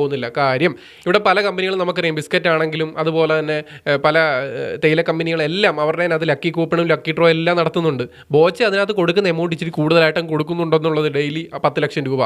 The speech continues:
അതേപോലെ ഇരുപത്തഞ്ച് കോടി രൂപ. കാരണം ഇത്രത്തോളം സാധനം അദ്ദേഹത്തിന് തേയില വിറ്റഴിയുന്നുണ്ട്. മാത്രമല്ല അതിവിദഗ്ധനായിട്ടുള്ളൊരു ബിസിനസ്സുകാരൻ്റെ തല ഇതിനകത്ത് വർക്കായിട്ടുണ്ട്. അതാണ് ബോച്ചയുടെ തല. ഈ പറയുന്ന തേയിലയും വിൽക്കും, വരുന്ന വിവാദത്തിലൂടെ തന്നെ ആ ഒരു ബിസിനസ് കൂടുതലായിട്ട് നടക്കും. പിന്നെ ഇതിനകത്ത് വരുന്ന ഒരു ആരോപണം എന്ന് പറഞ്ഞു കഴിഞ്ഞാൽ നാൽപത്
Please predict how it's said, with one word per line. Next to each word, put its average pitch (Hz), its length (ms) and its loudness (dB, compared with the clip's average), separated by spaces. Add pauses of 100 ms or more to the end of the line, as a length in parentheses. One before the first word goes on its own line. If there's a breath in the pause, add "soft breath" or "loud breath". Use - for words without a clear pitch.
(300 loud breath)
അതേപോലെ 156 380 4
ഇരുപത്തഞ്ച് 151 360 -4
കോടി 156 180 0
രൂപ. 143 140 0
കാരണം 170 180 -2
ഇത്രത്തോളം 190 400 -2
സാധനം 175 380 -2
അദ്ദേഹത്തിന് 165 380 0 (160)
തേയില 160 240 0
വിറ്റഴിയുന്നുണ്ട്. 147 580 0 (120)
മാത്രമല്ല 226 360 2 (120)
അതിവിദഗ്ധനായിട്ടുള്ളൊരു 185 880 -4
ബിസിനസ്സുകാരൻ്റെ 165 520 -4
തല 151 180 2
ഇതിനകത്ത് 151 280 -2
വർക്കായിട്ടുണ്ട്. 135 540 -2
അതാണ് 147 240 0 (120)
ബോച്ചയുടെ 143 460 0
തല. 120 80 0 (220)
ഈ - 20 -4 (100)
പറയുന്ന 147 320 2
തേയിലയും 160 320 0
വിൽക്കും, 202 240 -2 (520)
വരുന്ന 147 480 2
വിവാദത്തിലൂടെ 170 680 0
തന്നെ 151 180 -4 (460 loud breath)
ആ - 20 4 (120)
ഒരു 156 120 -2 (380 loud breath)
ബിസിനസ് 160 300 -6
കൂടുതലായിട്ട് 151 400 2
നടക്കും. 127 280 -4
പിന്നെ 147 160 -2
ഇതിനകത്ത് 180 240 2
വരുന്ന 170 180 0
ഒരു 165 100 6
ആരോപണം 165 320 4
എന്ന് 175 120 0
പറഞ്ഞു 160 180 0
കഴിഞ്ഞാൽ 147 280 -2
നാൽപത് 151 320 0